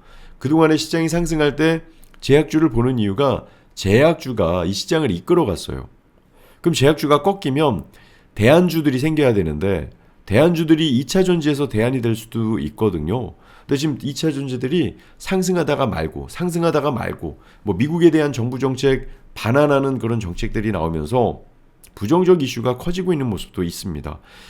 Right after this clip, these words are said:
그래서 제약주들이 조정을 줄 때 대안주들이 상승을 해주면 지금의 이 기술적 반등은 상승 추세로 돌릴 수도 있겠지만,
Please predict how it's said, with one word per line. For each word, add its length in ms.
그래서 280
제약주들이 560
조정을 360
줄 140
때 120
대안주들이 560
상승을 420
해주면 480
지금의 480
이 60
기술적 360
반등은 460
상승 340
추세로 320
돌릴 220
수도 200
있겠지만, 640